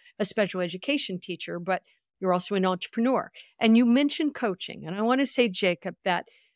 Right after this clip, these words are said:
the word coach and coaching always makes me a little nervous because anybody can say they're a coach. You can just put out and say, "I'm a coach." And I wanna explore a little bit more about what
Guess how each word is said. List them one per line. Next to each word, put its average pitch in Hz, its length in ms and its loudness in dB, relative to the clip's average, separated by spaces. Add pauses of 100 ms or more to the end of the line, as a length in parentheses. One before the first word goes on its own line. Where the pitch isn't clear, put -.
(300)
the 208 160 6
word 220 340 4
coach - 720 2 (160)
and 190 120 0
coaching 185 640 0 (300)
always 302 500 6
makes 214 440 4
me 220 100 4
a 190 60 4
little 170 260 2
nervous 180 760 0
because 190 540 -2 (140)
anybody 262 440 8
can 214 180 2
say 175 460 -2 (120)
they're 190 160 0
a 170 60 -4
coach. - 580 -6 (360)
You 240 100 -6
can 240 100 0
just 185 240 -4
put 311 180 2
out 240 260 10
and 220 100 -4
say, 208 260 2
"I'm 480 140 6
a 427 60 8
coach." 240 380 6 (440)
And 233 320 8
I 240 140 6
wanna 302 320 2 (120)
explore 233 500 2
a 214 60 6
little 208 200 2
bit 190 300 -2
more 190 280 2
about 175 340 -2
what 226 420 4